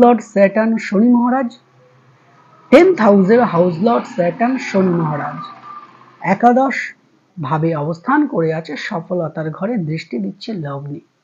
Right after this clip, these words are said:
দর্শক বন্ধু, একটা ছোট্ট কথা বলবো, এই শনি মহারাজ আপনার জন্মকুণ্ডলিতে যদি ভালো থাকে, এই সময়টা আপনি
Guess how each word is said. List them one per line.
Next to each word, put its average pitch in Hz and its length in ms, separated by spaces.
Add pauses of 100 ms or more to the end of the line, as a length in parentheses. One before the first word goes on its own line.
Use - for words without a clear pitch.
(420)
দর্শক 247 220
বন্ধু, 269 160 (120)
একটা 226 160
ছোট্ট 262 260
কথা 147 220
বলবো, 131 280 (1120)
এই 311 240
শনি 294 360
মহারাজ 330 580 (100)
আপনার 254 440 (100)
জন্মকুণ্ডলিতে 220 1120 (920)
যদি 208 340
ভালো 220 300
থাকে, - 340 (1000)
এই 254 220
সময়টা 190 600 (1700)
আপনি 196 240